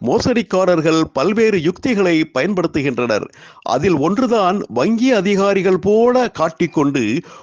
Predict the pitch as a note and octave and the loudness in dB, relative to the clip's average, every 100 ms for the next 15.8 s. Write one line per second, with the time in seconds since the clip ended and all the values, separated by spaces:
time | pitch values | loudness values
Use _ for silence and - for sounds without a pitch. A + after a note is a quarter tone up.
0 | _ G#2+ C3+ A#3 C4 A#3+ G#3+ G3 F#3 F3+ | _ -2 0 0 0 0 0 0 2 2
1 | E3+ E3+ E3+ - D3 D#3+ C#3 C#3+ - - | 2 0 -2 -2 0 2 0 -2 -6 -14
2 | - G2 D3+ B3+ C#4+ C4 - A3+ A3 G#3 | -14 -4 -2 0 0 0 0 0 0 0
3 | G#3 G#3+ A3 - A#2 D#3+ G#3+ A#3 B3 - | 0 0 0 -2 -2 -2 0 0 0 0
4 | C#3+ E3 D#3+ D#3 D#3+ D#3 C#3 D3 G#3 C4 | 0 0 0 0 0 0 0 0 0 0
5 | E3+ F3+ F#3 F3 F3 D#3 B2+ D3+ G3+ F#3 | 0 0 0 -2 0 0 0 0 0 0
6 | D#3 D#3+ B2+ D#3+ G#3+ D3 B2 D#3+ F#3 F#3+ | 0 -2 0 2 2 2 0 -2 -4 -4
7 | G3+ - - - - A#2 C3+ E3+ C#3+ A#2+ | -6 -8 -20 -20 -8 -6 -4 -2 -2 0
8 | B2 F#3 F#3 F3 F3 G3 F#3+ - _ - | 0 0 0 -2 -2 -4 -6 -12 _ -8
9 | G#2+ D#3 A3+ G#3+ - C#3+ - A3 G#3 F#3 | -2 0 0 -2 -4 -6 0 0 2 0
10 | E3+ D3+ F#3+ F#3 - _ - B2+ A3+ - | -2 0 0 0 -8 _ -6 -2 -2 -2
11 | A3 F#3 F3 E3+ - F#3+ A3 G#3+ F#3 E3 | 0 2 2 2 -2 -2 0 2 0 0
12 | F#3 F#3 - - - - D#3 D#3 D3+ B2+ | 0 0 -2 -12 -20 -6 -2 2 2 0
13 | C3 G#3+ G#3+ G#3+ B3 C4+ D#3+ E3 F3+ D#3+ | 0 0 2 2 2 2 0 2 2 2
14 | D3+ C#3+ B2+ - F3 - D3 - E3+ G3 | 0 0 -2 -2 -2 0 -2 -2 -2 -2
15 | F3+ D3 B2 B2 A2 A2 G2 | -2 -2 -2 -2 -2 -2 -4